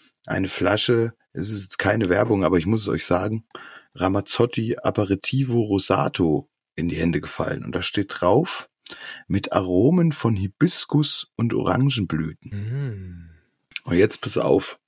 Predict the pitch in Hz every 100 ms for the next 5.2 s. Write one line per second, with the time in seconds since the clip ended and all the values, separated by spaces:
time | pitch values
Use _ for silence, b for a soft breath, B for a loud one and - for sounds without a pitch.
0 | _ _ B B B B B B B B
1 | _ _ _ - - 120 - 98 135 -
2 | - 113 95 - 117 123 98 82 - 85
3 | 80 78 - - - - - - - -
4 | 95 123 101 - 92 95 92 - 107 110
5 | 139